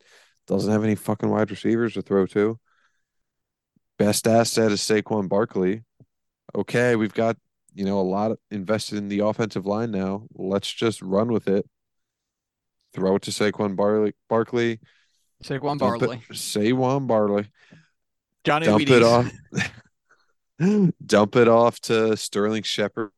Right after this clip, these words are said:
Speaker 1: and Richie James, and just, hey, Daniel Jones, just do, do what you can.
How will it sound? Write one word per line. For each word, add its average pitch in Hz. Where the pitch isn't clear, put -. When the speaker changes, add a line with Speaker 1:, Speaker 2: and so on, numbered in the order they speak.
Speaker 1:
and 101
Richie -
James, 104
and 101
just, 92
hey, 104
Daniel 98
Jones, 101
just -
do, 95
do 104
what 98
you 90
can. -